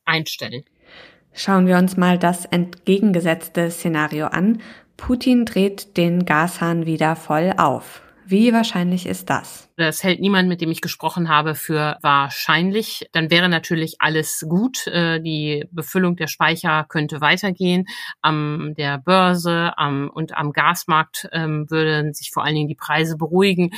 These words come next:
Speaker 1: Äh, die, äh, Ausschläge, die wir gesehen haben, würden nicht mehr so sein. Das wäre das Beste. Aber davon ist nicht so richtig auszugehen. Die Bundesregierung fürchtet, dass, ähm, Putin einen neuen technischen Vorwand suchen wird, um die Gaslieferungen weiter zu drosseln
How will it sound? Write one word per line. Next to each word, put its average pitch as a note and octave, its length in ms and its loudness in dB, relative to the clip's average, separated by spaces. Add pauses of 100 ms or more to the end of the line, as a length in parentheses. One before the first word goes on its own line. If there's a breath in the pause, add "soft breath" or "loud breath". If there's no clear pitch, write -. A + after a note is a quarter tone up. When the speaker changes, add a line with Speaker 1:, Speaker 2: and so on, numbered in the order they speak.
(280 loud breath)
Speaker 1:
Äh, D#3 260 2
die, D#3 260 -2
äh, D3+ 220 0
Ausschläge, E3 600 0
die D3 180 -6
wir E3 120 -4
gesehen D3+ 460 -2
haben, D3 260 -2
würden D3+ 580 -4
nicht E3+ 280 -4
mehr D#3 120 2
so D3 140 -2
sein. D#3+ 320 2 (240 loud breath)
Das F#3 180 -4
wäre E3+ 220 2
das D#3 200 -6
Beste. G3 440 -2 (380 loud breath)
Aber F3+ 560 4
davon D3+ 300 0
ist - 220 -6
nicht - 280 -6
so D#3+ 100 -2
richtig D#3+ 560 -6
auszugehen. C3+ 640 -2
Die C#3+ 140 -10
Bundesregierung F3+ 880 0
fürchtet, F#3 540 0 (340 loud breath)
dass, - 400 -2
ähm, D#3+ 220 0
Putin F#3 460 -2
einen D3+ 280 0
neuen F3 380 4
technischen F3+ 500 -2
Vorwand E3 420 0
suchen D#3+ 380 -4
wird, D3+ 320 -2
um E3 200 4
die D3+ 120 -4
Gaslieferungen C#3+ 1160 0
weiter C#3+ 540 0
zu - 120 -6
drosseln D3+ 100 -4